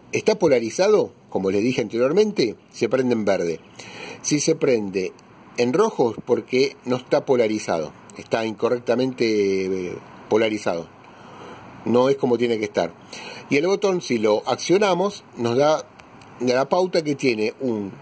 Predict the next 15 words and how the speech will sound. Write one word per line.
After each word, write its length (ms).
diferencial, 800
este, 480
normalizado. 840
Si 220
lo 100
apretamos 800
y 360
no 120
salta, 640
es 80
porque 420
hay 160
un 240
diferencial 800
electrónico 800